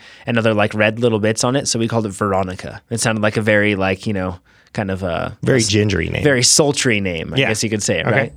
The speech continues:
Speaker 1: You
Speaker 2: Yeah.
Speaker 1: know, uh, um, yeah, I've heard ma-, plenty of people <laughs> name their bikes funny things.
Speaker 2: Yeah.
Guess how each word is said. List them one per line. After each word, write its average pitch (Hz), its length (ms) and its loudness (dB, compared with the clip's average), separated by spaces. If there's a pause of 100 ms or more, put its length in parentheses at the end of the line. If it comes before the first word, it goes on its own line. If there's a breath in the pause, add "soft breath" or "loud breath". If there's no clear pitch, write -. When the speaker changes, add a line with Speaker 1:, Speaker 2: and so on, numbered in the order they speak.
Speaker 1:
You 120 80 0
Speaker 2:
Yeah. 104 240 -4
Speaker 1:
know, - 360 -8
uh, 107 220 2
um, 98 200 -6 (340)
yeah, 120 200 2
I've 107 140 -2
heard 117 240 -2 (140)
ma-, 117 240 0
plenty 117 240 0
of 104 80 -4
people 110 220 -4
<laughs> 113 40 -2
name 123 80 -4
their 117 120 -2
bikes 104 260 -4
funny 104 220 -6
things. 104 440 -6
Speaker 2:
Yeah. 104 160 -2